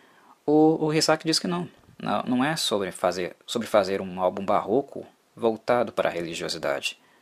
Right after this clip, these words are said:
mas apenas um álbum que faz, ah, retratar ou vivenciar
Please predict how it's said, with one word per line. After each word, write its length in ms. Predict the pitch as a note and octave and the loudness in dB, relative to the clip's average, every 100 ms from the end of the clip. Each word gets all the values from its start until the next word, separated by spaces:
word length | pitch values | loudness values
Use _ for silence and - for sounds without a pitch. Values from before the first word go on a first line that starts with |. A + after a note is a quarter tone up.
| _ _ _ | _ _ _
mas 240 | - G2+ A#2+ | -2 0 2
apenas 480 | A#2 C#3 C#3 - D3 | 0 -2 -2 -4 -2
um 100 | B2+ | 2
álbum 300 | B2 C3 D#3 | 4 4 -2
que 140 | - | -8
faz, 580 | - F#2 F#2 G2+ - - - | 0 2 4 2 0 -2 0
ah, 280 | G1+ - - | 2 0 -2
retratar 720 | F#2 - D#2+ A2 B2 D3 - _ _ _ _ - | -4 0 0 4 2 2 -8 _ _ _ _ -10
ou 220 | F#2 F#2 | -4 -4
vivenciar 720 | F#2 A#2+ B2+ B2 G2+ A#2 C3 | -2 -2 0 2 4 4 2